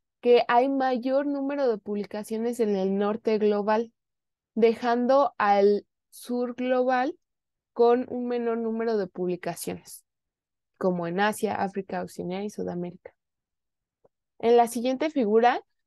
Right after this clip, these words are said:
vemos el, en la figura cuatro, vemos el número de publicaciones y poblaciones de estudio, dejando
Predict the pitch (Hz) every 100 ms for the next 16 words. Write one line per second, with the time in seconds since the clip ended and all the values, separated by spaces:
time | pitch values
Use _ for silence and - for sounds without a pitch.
0 | _ 226 233 247 277 - - 208 208 208
1 | - - 226 220 226 226 254 247 240 269
2 | 294 262 214 220 226 233 208 214 233 247
3 | 214 - 190 180 190 190 208 220 294 466
4 | _ _ _ _ _ 220 240 247 220 202
5 | 196 - 214 208 214 208 202 - 254 240
6 | 233 _ _ _ _ _ _ _ _ _
7 | _ _ _ _ _ - 214 233 233 269
8 | 269 262 277 381